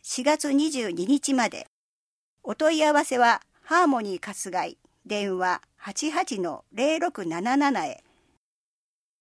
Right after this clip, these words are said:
五、初心者のためのウクレレ入門講座。楽しく弾こう、癒しのハワイアン。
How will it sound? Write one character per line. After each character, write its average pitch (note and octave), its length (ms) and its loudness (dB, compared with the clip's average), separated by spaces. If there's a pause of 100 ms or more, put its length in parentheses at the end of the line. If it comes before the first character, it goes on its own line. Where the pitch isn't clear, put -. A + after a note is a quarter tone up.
(1000)
五、 A#3 300 0 (280)
初 A#3+ 180 -2
心 G4 240 0
者 E4 140 2
の C4 120 2
た G#3+ 140 2
め G3+ 140 0
の E3+ 240 -2 (100)
ウ - 80 -12
ク C#4+ 160 -4
レ D4+ 140 0
レ D4+ 160 4
入 C#4+ 220 6
門 C#4 260 6
講 A#3+ 260 4
座。 - 240 -6 (720)
楽 C#4+ 240 4
し - 140 -2
く C4+ 120 -6
弾 - 160 -10
こ F3+ 400 0
う、 - 60 -20
癒 B3+ 240 0
し - 140 -4
の D#4 120 2
ハ B3+ 200 2
ワ C#4+ 140 4
イ G3+ 160 -2
ア C#3+ 120 -6
ン。 - 100 -16